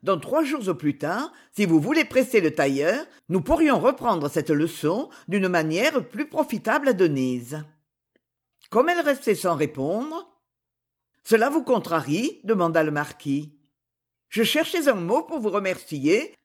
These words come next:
et c'est parce que je ne trouvais rien que de niais que je gardais le silence. Alors, c'est entendu, ne vous occupez pas de la selle, j'irai moi-même la commander tantôt.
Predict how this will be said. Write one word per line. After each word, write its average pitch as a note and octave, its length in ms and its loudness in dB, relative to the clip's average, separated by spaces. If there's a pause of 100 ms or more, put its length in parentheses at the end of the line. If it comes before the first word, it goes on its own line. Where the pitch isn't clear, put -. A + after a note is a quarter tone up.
et D4 100 4
c'est A#3+ 260 4
parce A3 220 -4
que B3 100 -6
je F#3+ 140 -4
ne D#3+ 100 -4
trouvais D#3 320 -2
rien B3+ 320 -2
que C#4+ 80 -2
de D#3+ 160 0
niais D3 460 -2 (240)
que G3 100 0
je D#3+ 140 -2
gardais B3+ 400 -2
le E4+ 80 0
silence. C3 760 -4 (1200)
Alors, G#3 420 4
c'est D4 220 -6
entendu, D#3 640 -2 (220)
ne F#3 80 2
vous E3+ 200 0
occupez D4+ 340 0
pas A3 160 2
de D#3 100 -2
la C#3+ 120 2
selle, A3 480 0 (240)
j'irai F3 240 2
moi-même A3 580 0
la G3+ 120 2
commander A3+ 580 0
tantôt. E3 640 -2